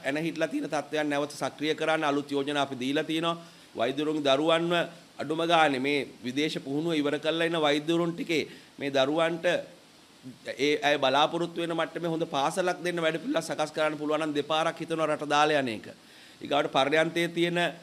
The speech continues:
රෝහල් ආශ්‍රිතව තියෙන නේවාසික පහසුකම්, quarters facilities වගේ දේවල් වැඩි කරන්න, ප්‍රවාහන පහසුකම් වැඩි කරන්න. මොකද වෛද්‍යවරුන්ගේ ප්‍රවාහන දීමනාව කියන කාරණය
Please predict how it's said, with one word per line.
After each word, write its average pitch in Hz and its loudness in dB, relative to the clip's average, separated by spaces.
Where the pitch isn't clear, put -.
රෝහල් 151 2
ආශ්‍රිතව 160 -2
තියෙන 160 -2
නේවාසික 165 0
පහසුකම්, 160 0
quarters 143 -2
facilities 156 -4
වගේ 156 -2
දේවල් 160 0
වැඩි 147 2
කරන්න, 131 -2
ප්‍රවාහන 147 0
පහසුකම් 156 0
වැඩි 151 2
කරන්න. 135 -2
මොකද 143 -2
වෛද්‍යවරුන්ගේ 151 0
ප්‍රවාහන 135 0
දීමනාව 156 0
කියන 160 -4
කාරණය 147 0